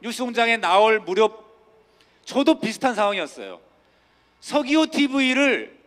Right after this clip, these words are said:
유튜브 서기호 티브이를 이월 달부터 시작했는데 너무 갑자기 열심히 달려가지고 제가 오버페이스를 했어요.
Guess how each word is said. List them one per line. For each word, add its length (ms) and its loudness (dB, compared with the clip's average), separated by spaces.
유튜브 460 -6
서기호 360 -2
티브이를 400 -6
이월 320 -4
달부터 220 -4
시작했는데 760 -2
너무 540 4
갑자기 600 0
열심히 260 -2
달려가지고 800 0
제가 280 0
오버페이스를 640 -2
했어요. 420 -8